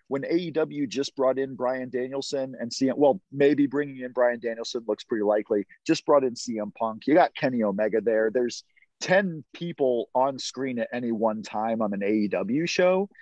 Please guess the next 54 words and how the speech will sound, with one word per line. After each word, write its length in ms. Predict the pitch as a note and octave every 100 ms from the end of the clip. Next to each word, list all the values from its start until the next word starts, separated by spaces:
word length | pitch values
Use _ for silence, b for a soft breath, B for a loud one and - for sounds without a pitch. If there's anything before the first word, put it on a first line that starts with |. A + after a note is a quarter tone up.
| B B -
where 160 | D3+
W 280 | C3+ D#3 F#3
W 340 | D#3+ A#2+ B2+
E 120 | G3 G3+
struggles 580 | - C3+ B2 A#2 A2+ -
to 100 | B2+
fill 360 | - C#3 C3
in 260 | A2+ A3 D#3
two 240 | - G#2+
hours 380 | G2+ F#2 F2+ F#2+
of 80 | G#2
their 140 | G#2 G#2
three-hour 460 | A2+ G#2+ F#2+ - -
show. 220 | - - - _ _ b b -
Where 240 | C#3 F#3
do 140 | G3
I 80 | E3+
have 160 | D#3+ B2+
the 80 | A#2
best 320 | C3 - -
chance 340 | C#3 B2 A#2 -
to 80 |
maybe 320 | B2+ A#2+ A2+ G#2
have 360 | A#2 A#2+ B2+
that 220 | F2+ A2+
long-term 540 | A#2 A2+ A#2 - A#2+ G#2+
success? 680 | - G#2 - C3+ B2+ - - _ _ _
And 140 | C#3
maybe 320 | C#3 F3 G3 F#3+
I'm, 260 | F#3+ F3+ _ _ _ _ _ -
maybe 380 | A#2+ G#3+ B3+
I'm 180 | B3+ B3+
going 340 | G#3 G#3+ A#3+ A#3+
for 280 | A#3 A3+
Vince 260 | F#3+ G#3 A3+
McMahon 400 | A3+ - G3+ G#3
not 260 | G3 G3+ -
being 260 | F#3+ A3
around 460 | G#3 E3+ A#3 E4 G#3
in 100 | A2+
a 60 | G2
couple 280 | A2+ -
of 60 | G2+
years, 520 | F2 - - - - -
whether 280 | B2 A#2+
he 80 | A2+
retires, 680 | G2+ F#2 F#2 G2+ E3 A3+ -
whether 240 | G2 F#2
something 340 | F2+ F2 - E2+
else 220 | F#2 -
happens, 420 | D3 E3+ G3 F#3+
whether 220 | B2+ G#2+
they 160 | E2+ F2
sell. 480 | - - G2+ D#3+